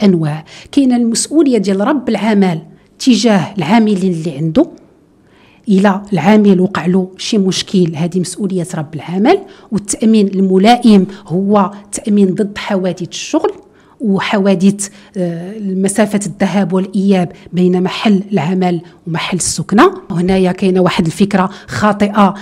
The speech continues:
ما كاينش نص ساعة قبل الدخول للخدمة ولا نص ساعة من بعد الخروج من الخدمة. نقدر نكون خدامة في عين السبع وساكنة في سيدي معروف وكندير ساعتين باش نوصل بالمواصلات،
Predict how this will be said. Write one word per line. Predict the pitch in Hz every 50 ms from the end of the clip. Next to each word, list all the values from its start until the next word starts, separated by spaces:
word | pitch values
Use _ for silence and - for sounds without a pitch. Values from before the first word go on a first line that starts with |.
| - - -
ما | 190 185
كاينش | 185 - 233 233 233 220 196 - - - - - -
نص | 214 208 202
ساعة | 202 - - 214 196 185 202
قبل | 208 202 - 165 214 208 202
الدخول | 196 - - - - - - - 208 202
للخدمة | 202 190 - - 214 175 190 190 185 190
ولا | 180 180 185
نص | 190 185
ساعة | - - - 190 165 190
من | 196 175
بعد | 160 165 180 156 - - - -
الخروج | 185 185 180 185 170 160 - - 190 196 180 147 190
من | 180
الخدمة. | 180 - - 170 160 190 220 294 381 - - - - 208
نقدر | 185 190 - 196 - 202 196
نكون | 208 196 196 - - 220 202 196 185 175 - - - - - - _
خدامة | - - - 160 - - 247 214 208
في | 214 202 -
عين | 226 202
السبع | 190 - - - - 208 294 349 370 370 - - - -
وساكنة | - 202 185 - 240 240 240 - 220 208 208 196 202 202
في | -
سيدي | - 220 196 170 190
معروف | 185 - - - 220 311 370 - - - - -
وكندير | 202 202 220 208 202 202 196
ساعتين | 202 - - 190 175 - - 226 233 214 202
باش | 190 202 - -
نوصل | 208 196 196 - 214 196
بالمواصلات، | 160 185 190 190 185 185 190 185 185 - 196 175 175 208 302 220